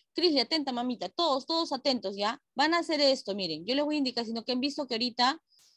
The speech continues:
si te sigo, si sigo tecleando, lo estoy poniendo más lento a la máquina. ¿Ya? A ver, voy a señalar. Lo que sí puedo es mover mi cursor.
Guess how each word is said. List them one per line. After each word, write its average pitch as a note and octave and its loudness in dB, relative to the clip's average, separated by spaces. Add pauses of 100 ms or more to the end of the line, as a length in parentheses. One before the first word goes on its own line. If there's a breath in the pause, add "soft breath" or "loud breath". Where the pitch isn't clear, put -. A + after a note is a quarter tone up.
(120)
si - -6
te A#3+ -6
sigo, C#4 -2
si A#3+ -8
sigo D4+ -2
tecleando, D4 0
lo G#3+ -4
estoy G#3+ -4
poniendo B3+ 0
más C4 2
lento B3 -2
a A3 -4
la G#3+ -2
máquina. G#3 -6 (400)
¿Ya? G3+ -2 (600)
A - -2
ver, F3 -2
voy B3 2
a D4+ 4
señalar. G#3 -2
Lo F#3 -4
que G3 -8
sí A#3+ -10
puedo C#4+ -2
es D4+ -4
mover G#3+ 0
mi A#3+ -2
cursor. F3+ -6